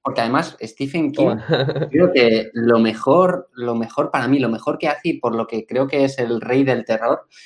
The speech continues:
Speaker 1: eh, a lo mejor esto es cuestionable, para mí, desde luego, yo creo que no, por lo menos en ventas, en, en fama y tal, pero para mí lo que hace no es crear buenas historias de terror. De hecho, para mí, eh, Stephen King, en el momento en el que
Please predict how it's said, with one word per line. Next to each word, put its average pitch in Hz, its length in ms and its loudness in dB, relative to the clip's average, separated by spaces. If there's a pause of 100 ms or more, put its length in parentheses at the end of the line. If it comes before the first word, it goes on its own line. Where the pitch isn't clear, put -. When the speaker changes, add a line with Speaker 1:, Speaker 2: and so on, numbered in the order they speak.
(180)
Speaker 1:
eh, 110 680 4 (400)
a 113 120 -6
lo 113 60 -6
mejor 110 240 -2
esto 120 180 -6
es - 60 -8
cuestionable, 120 680 0
para - 240 -6
mí, 120 320 -2 (100)
desde 113 360 0
luego, 117 180 2
yo 113 120 2
creo 113 180 0
que 117 140 -6
no, 117 220 0
por 113 120 0
lo 110 60 2
menos 110 380 -2
en 110 160 0
ventas, 117 520 0
en, 113 460 -2
en 110 360 -2
fama 120 480 2
y 110 60 -4
tal, 147 280 0 (680)
pero 127 300 4
para 120 220 4
mí 127 160 4
lo 180 140 4
que 143 120 0
hace 156 200 0
no 131 200 2
es 180 140 -2
crear 120 280 2
buenas 117 280 -4
historias 113 400 -4
de 107 100 -4
terror. 120 440 -2
De 113 140 -4
hecho, - 200 -6
para 113 200 0
mí, 143 400 -2
eh, 117 320 -2
Stephen 139 320 -2
King, 156 140 0
en 151 100 2
el 117 40 0
momento 127 320 0
en 139 100 0
el 135 40 -4
que 127 260 -6